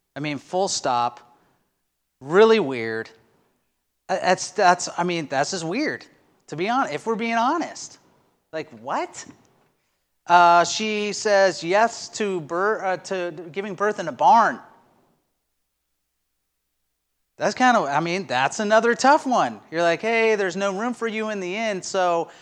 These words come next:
but the ant, there's a barn over there. She says yes to moving to Egypt,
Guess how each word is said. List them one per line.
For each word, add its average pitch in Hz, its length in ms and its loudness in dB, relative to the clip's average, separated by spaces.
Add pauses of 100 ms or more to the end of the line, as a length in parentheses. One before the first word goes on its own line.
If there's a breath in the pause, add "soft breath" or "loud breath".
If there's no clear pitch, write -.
(160 loud breath)
but 170 140 -6
the 165 200 -8
ant, 196 280 -2
there's 185 180 -4
a 156 40 -8
barn 196 400 4
over 185 240 -2
there. 165 340 -2 (2250)
She - 200 -6
says 190 480 4
yes 202 240 4
to 226 120 -4
moving 214 320 -4
to 196 120 -10
Egypt, 226 580 -6